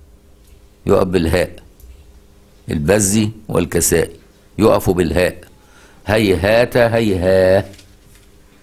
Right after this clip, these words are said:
لكن باقي القراء يقفوا بالتاء برضه، هيهات هيهات لما توعدون. يبقى بيستبعدوا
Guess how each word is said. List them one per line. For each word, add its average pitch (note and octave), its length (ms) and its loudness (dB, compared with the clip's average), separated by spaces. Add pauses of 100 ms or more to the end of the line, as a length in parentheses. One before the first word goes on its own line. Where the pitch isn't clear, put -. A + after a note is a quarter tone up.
(380)
لكن G#2 280 -2
باقي A2+ 240 -4
القراء A#2 280 -2
يقفوا A#2 280 -4
بالتاء G2 320 -4
برضه، F2 200 -6 (580)
هيهات G2+ 580 -2
هيهات G2 540 -2 (2500)
لما B2 360 2
توعدون. G2+ 480 0
يبقى G2+ 200 0
بيستبعدوا A2+ 1080 2